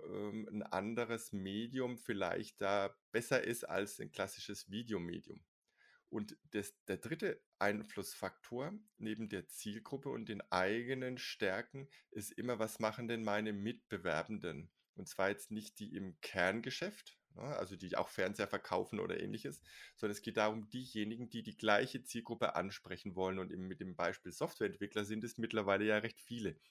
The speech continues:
Ja, es sind ja nicht nur die Softwareunternehmen, Banken, Versicherungen, äh, selbst ein Einzelhändler, Kette sucht ja auch I Tler. So, und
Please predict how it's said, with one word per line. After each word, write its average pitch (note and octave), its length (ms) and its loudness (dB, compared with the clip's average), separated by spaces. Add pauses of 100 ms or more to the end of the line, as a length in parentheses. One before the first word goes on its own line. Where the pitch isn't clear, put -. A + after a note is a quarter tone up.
(280)
Ja, A#2 180 2
es - 100 -4
sind G#2+ 100 0
ja G#2 80 2
nicht A2 180 -4
nur F#2+ 60 -8
die F#2 80 -4
Softwareunternehmen, G2 680 0
Banken, G2+ 340 0
Versicherungen, F#2 760 -2 (300)
äh, F2+ 160 2
selbst G#2+ 400 4
ein A2 60 -2
Einzelhändler, G#2 840 2
Kette A2+ 380 -4
sucht - 380 -4
ja - 160 4
auch B2 180 4 (100)
I F2+ 100 4
Tler. E2+ 460 -6 (540)
So, F#2 320 -4 (260)
und G2+ 300 -8